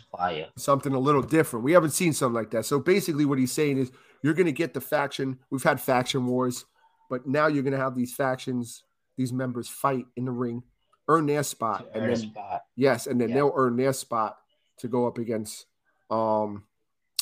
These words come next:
Speaker 2: Val and Khan. So there's four other people I gotta basically,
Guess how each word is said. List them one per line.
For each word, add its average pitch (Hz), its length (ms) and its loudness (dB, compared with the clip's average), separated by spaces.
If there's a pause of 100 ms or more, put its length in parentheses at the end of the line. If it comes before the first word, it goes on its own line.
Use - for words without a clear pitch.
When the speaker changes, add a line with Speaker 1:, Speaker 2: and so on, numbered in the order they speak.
(120)
Speaker 2:
Val 120 380 4
and 104 120 -6
Khan. 101 400 0
So 107 140 -6
there's 107 180 -4
four 147 280 2
other 120 140 0
people 113 400 -2
I 107 80 -4
gotta 107 220 -2
basically, 107 600 -8